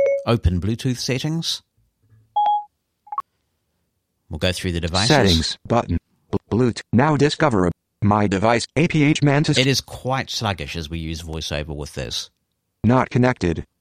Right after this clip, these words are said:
Speaker 2: Info button. Focus forty. Info button. Jonathan's Apple Watch. Connected. Info button. Koku Nightbuds. Not connected. Info button.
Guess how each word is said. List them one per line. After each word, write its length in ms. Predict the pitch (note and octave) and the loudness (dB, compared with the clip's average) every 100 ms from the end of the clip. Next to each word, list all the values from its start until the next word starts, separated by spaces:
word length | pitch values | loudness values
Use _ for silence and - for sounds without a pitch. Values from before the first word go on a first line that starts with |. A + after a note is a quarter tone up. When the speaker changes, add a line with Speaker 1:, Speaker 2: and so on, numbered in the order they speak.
| _ _ - | _ _ 0
Speaker 2:
Info 480 | B2 C3 G2+ E2 D#2 - | 2 2 2 0 -2 0
button. 380 | A#2 - E2+ D#2 _ _ - | 0 0 -2 -2 _ _ -6
Focus 400 | - B2 C3+ - | 0 2 2 2
forty. 300 | C3+ D3 C#3+ | 2 2 2
Info 520 | - B2+ B2+ F#2 D#2+ D2+ | 2 2 2 0 0 -2
button. 260 | - A#2 - - _ _ | -2 -2 -2 -8 _ _
Jonathan's 520 | - A#2 C#3+ D3+ C3+ | 0 0 0 2 2
Apple 280 | B2 C3 C3 | 2 2 2
Watch. 400 | A2 F#2+ - - - | 4 2 0 -4 -4
Connected. 580 | - G#2+ B2 - E2+ D2 - _ | 2 4 4 2 0 0 -6 _
Info 500 | A#2+ B2+ - E2+ D#2 - | 2 2 2 0 -2 -2
button. 440 | A#2 A#2 F2 D#2 - _ _ _ _ - _ _ _ _ _ _ - | -2 0 -2 -4 -6 _ _ _ _ -20 _ _ _ _ _ _ -2
Koku 360 | A2 G#2 C#3 | 0 2 4
Nightbuds. 600 | B2 A#2+ A2+ F2 D#2 - - - | 4 4 2 0 -2 -4 -4 2
Not 260 | B2 B2 | 2 2
connected. 460 | - B2 B2+ F2+ E2 | 2 2 2 0 0
Info 500 | A#2+ C3 - F#2 D#2+ D2+ | 2 2 2 0 0 -2
button. 440 | - A#2 - D#2 | 0 0 0 -2